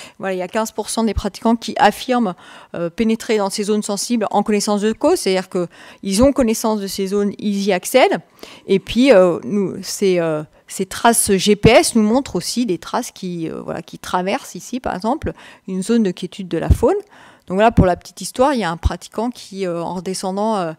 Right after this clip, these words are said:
on lui, on lui, il avait un G P S que, euh, il avait été, il était volontaire pour prendre un G P S et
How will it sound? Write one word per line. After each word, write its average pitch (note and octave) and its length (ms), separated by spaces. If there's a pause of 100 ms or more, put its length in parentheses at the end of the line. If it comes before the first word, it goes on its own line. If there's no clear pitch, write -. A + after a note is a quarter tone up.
(280)
on F#3+ 120
lui, F#3+ 160
on F#3+ 80
lui, G3 180
il G3+ 140
avait G3+ 160
un C#4+ 100
G G#3+ 160
P - 80
S - 140
que, F#3+ 280 (120)
euh, F3+ 120
il F#3 160
avait F#3 220
été, G#3 240
il F#3 100
était F#3 140
volontaire C#4+ 400
pour A#3+ 140
prendre G#3 180
un - 20
G G3+ 140
P - 120
S E4 200
et F#3+ 140